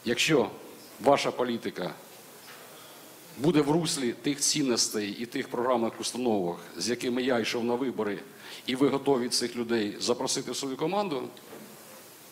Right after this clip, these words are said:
я згоден на це. Я вважаю, це правильно, абсолютно відповідально.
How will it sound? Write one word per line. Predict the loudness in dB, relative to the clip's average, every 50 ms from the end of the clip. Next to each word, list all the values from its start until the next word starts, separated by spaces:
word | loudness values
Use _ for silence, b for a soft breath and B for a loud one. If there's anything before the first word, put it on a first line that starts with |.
| -20 -20 -20 -20 -16 -14 -14 -10 -4 2
я | 4 4 6
згоден | 6 4 4 4 4 2
на | 0 -2
це. | -2 -4 -6 -6 -8 -12 -18 -20 -20 -20 -14 -6
Я | 0 4 4
вважаю, | 6 6 6 4 2
це | 2 -2 -2
правильно, | 0 2 2 2 2 2 0
абсолютно | -2 -2 -4 -4 -2 -2 -2
відповідально. | -4 -4 -4 -4 -2 -2 -2 -2 -2 -6